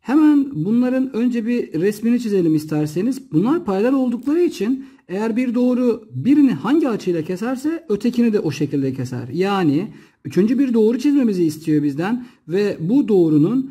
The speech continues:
örneğin bir doğruyu otuz derecelik açıyla kesmesini, dolayısıyla diğerini de otuz derecelik açıyla keser.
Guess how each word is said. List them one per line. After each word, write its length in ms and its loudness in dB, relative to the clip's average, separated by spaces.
örneğin 640 -2
bir 220 2
doğruyu 580 2
otuz 320 0
derecelik 420 0
açıyla 320 -2
kesmesini, 540 -2
dolayısıyla 500 0
diğerini 300 2
de 40 2
otuz 300 2
derecelik 400 0
açıyla 360 -4
keser. 440 -10